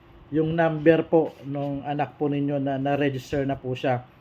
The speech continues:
And idiretso nyo na rin po, magpa-C T C na rin po kayo. Once na nalagyan na po nila ng number,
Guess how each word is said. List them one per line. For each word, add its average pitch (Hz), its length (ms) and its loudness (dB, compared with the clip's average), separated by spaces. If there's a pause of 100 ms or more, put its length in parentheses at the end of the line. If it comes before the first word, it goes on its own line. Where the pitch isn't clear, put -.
(260)
And 151 240 -2
idiretso 160 480 2
nyo 160 160 -2
na 165 80 2
rin 175 240 2
po, 151 320 2
magpa-C 139 560 -2
T 156 160 2
C 151 160 -2
na 147 80 0
rin 139 160 0
po 139 240 -2
kayo. 139 240 0 (560)
Once 180 320 2
na 175 80 0
nalagyan 170 480 4
na - 0 -
po 170 160 2
nila 165 320 2
ng 160 160 -2
number, 151 720 2